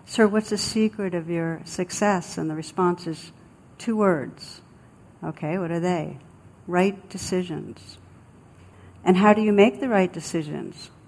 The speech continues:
One word. "And sir, what is that?" "Experience." "And how do you get experience?"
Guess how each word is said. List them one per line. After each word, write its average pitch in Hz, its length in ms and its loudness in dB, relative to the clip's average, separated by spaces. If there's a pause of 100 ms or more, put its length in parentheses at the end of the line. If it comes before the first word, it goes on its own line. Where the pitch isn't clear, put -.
(140)
One 196 300 4
word. - 360 -6 (520)
"And 170 120 -4
sir, 190 240 -2
what 190 160 2
is 190 120 -4
that?" 165 300 0 (640)
"Experience." - 1040 -6 (480)
"And 202 140 2
how 233 120 4
do 240 80 2
you 247 100 0
get 233 240 4
experience?" - 960 -4